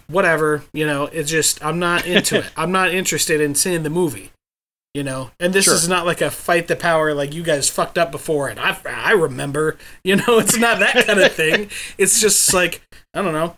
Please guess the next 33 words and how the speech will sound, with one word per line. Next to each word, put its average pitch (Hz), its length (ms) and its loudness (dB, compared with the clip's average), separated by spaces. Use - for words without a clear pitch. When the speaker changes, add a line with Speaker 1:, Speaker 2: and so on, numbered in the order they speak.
Speaker 1:
I 160 60 -4
don't 180 180 -2
feel 175 200 0
like 160 160 0
watching 160 300 0
a 139 40 -6
Sonic 165 320 -2
the 135 80 -6
Hedgehog 139 400 -4
movie. 127 400 -10
And, 151 480 -4
however, 175 800 0
that 214 140 0
doesn't 214 240 2
change 214 320 0
the 170 120 -2
fact 160 220 0
that 180 120 -2
when 170 100 -4
I 156 120 2
saw 175 720 2
the 170 140 0
original 180 600 2
Sonic 180 380 0
the 165 100 0
Hedgehog 151 480 -2
for 151 280 -2
this 147 200 -2
film, 151 560 -2
that 151 100 -4
I 151 100 0
was 147 160 -2
like, 131 280 -6